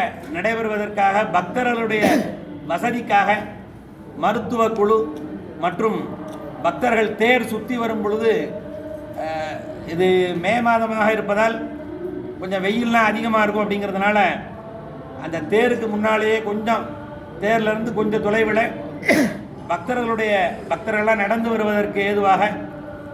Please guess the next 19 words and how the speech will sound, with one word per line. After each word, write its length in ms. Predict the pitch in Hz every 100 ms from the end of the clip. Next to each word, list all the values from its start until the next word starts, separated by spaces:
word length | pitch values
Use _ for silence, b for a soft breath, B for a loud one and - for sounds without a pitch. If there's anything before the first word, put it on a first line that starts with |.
| - -
இந்த 160 | 156 156 -
தண்ணீர் 380 | 190 240 247 226
தெளிக்கக்கூடிய 520 | 214 214 214 208 202 202 175 156 - 170
நிகழ்ச்சியும் 460 | 208 - 220 214 202
ஏற்பாடு 300 | 214 214 202
செய்யப்பட்டிருக்கின்றது. 800 | 190 196 175 175 175 165 175 190 202 - - - - 160
இதுபோன்று 420 | 175 190 214 214 202 - - - - -
குடி 160 | 226 233
தண்ணீர் 280 | 214 214 196
வசதிகள், 400 | 196 196 196 208 208 - - - - - - - - 185
மோர்பந்தல் 580 | 220 214 208 196 202 202 - - 196
போன்ற 200 | 196 202 -
நிறைய 260 | 196 226 220 180 147 - - - - - - - - 160
பக்தர்களுடைய 560 | 180 208 233 220 214 202
வசதிக்காக 520 | 185 214 208 196 202 208
நிறைய 240 | 190 208 208
ஏற்பாடுகள் 500 | 226 226 214 208 196 147 - - - - - -
செய்யப்பட்டிருக்கின்றது. 840 | 196 233 214 190 180 180 180 180 185 - - - - - 302
இந்த 140 | 349